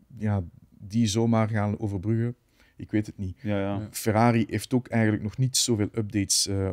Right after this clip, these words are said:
Speaker 1: opgebracht in, in, in, in, op de auto. Dus, eh, ik denk dat Haas en Ferrari de twee, eh, merken zijn, of de twee constructeurs die de minste updates hebben gehad.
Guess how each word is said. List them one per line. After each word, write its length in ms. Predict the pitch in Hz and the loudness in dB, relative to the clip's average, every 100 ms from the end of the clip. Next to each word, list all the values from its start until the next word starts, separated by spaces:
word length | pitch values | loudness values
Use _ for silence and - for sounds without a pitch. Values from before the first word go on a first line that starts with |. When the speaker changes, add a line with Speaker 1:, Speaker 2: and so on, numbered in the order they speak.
| - | -6
Speaker 1:
opgebracht 540 | 110 120 98 92 - | -10 -8 -8 -10 -10
in, 80 | 95 | -12
in, 200 | 92 95 | -10 -10
in, 220 | 95 92 | -10 -10
in, 180 | 98 95 | -12 -12
op 100 | 101 | -10
de 60 | 98 | -8
auto. 260 | 98 92 | -8 -8
Dus, 300 | 90 92 - | -12 -8 -6
eh, 80 | 95 92 - - _ | -6 -6 -10 -20 _
ik 80 | - | -4
denk 120 | 104 | 0
dat 80 | 104 | 2
Haas 320 | 107 117 110 | 4 4 4
en 100 | 110 | 0
Ferrari 420 | - 107 110 104 | 0 2 4 2
de 140 | 101 98 - | 0 -4 -8
twee, 480 | - 107 113 110 - | -8 -2 2 0 -2
eh, 180 | 104 101 98 98 | -6 -6 -6 -2
merken 280 | 107 107 107 | -4 -2 -2
zijn, 340 | 104 98 90 | 0 0 -2
of 140 | 95 90 | -8 -16
de 100 | - | -6
twee 320 | 107 101 95 | 0 0 0
constructeurs 640 | 104 - - 113 104 - - - - | -6 -8 -6 -2 0 -2 -10 -20 -10
die 100 | 110 | -2
de 60 | 101 | 0
minste 260 | 101 - - | 2 2 0
updates 360 | 107 98 - | 0 0 0
hebben 200 | - 95 | -2 -4
gehad. 360 | 92 107 127 | -2 -2 -2